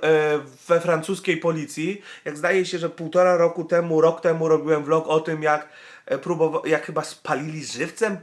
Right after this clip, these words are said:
albo, al-, w każdym razie spali-, podpalili radiowóz z policjantami w środku. Wyobrażacie to sobie? Bo ja nie usprawiedliwiam przemocowości francuskiej policji. E, natomiast tak normalnie po ludzku staram się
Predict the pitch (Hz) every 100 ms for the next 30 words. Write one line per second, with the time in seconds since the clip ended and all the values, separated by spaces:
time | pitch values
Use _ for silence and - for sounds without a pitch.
0 | - 151 143 135 _ _ _ 160 214 -
1 | - 202 208 190 185 - 185 196 - -
2 | - 311 - 226 233 247 226 190 175 190
3 | 156 196 370 - - - 208 196 - 185
4 | 180 165 156 - 147 120 - 123 123 113
5 | 104 110 - 202 202 196 196 190 196 190
6 | - _ _ _ _ _ - 190 190 -
7 | - 160 196 208 202 196 185 208 214 185
8 | - 196 190 190 170 190 - 185 185 175
9 | 180 - 170 170 165 143 - 110 - -
10 | - - - 131 135 147 156 202 202 190
11 | 180 185 180 214 214 - 175 202 - 214
12 | - 190 190 185 196